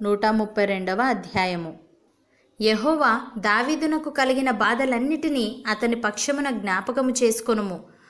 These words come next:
అతడు యెహోవాతో ప్రమాణపూర్వకముగా మాట ఇచ్చి,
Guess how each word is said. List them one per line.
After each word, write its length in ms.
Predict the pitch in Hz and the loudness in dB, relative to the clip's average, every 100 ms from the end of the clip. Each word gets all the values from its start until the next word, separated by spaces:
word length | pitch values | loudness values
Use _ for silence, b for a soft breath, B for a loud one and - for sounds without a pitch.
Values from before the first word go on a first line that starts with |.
| b b | b b
అతడు 540 | 240 302 294 226 240 - - | 0 4 4 4 2 -8 -6
యెహోవాతో 680 | 208 202 240 294 311 302 302 | -2 0 4 4 4 2 2
ప్రమాణపూర్వకముగా 1300 | 302 233 214 240 294 311 254 262 285 294 285 277 254 | 0 0 2 2 2 0 0 0 2 -2 -2 0 2
మాట 320 | 220 185 185 | 2 2 0
ఇచ్చి, 640 | 214 220 214 - 311 269 | 0 0 0 0 0 0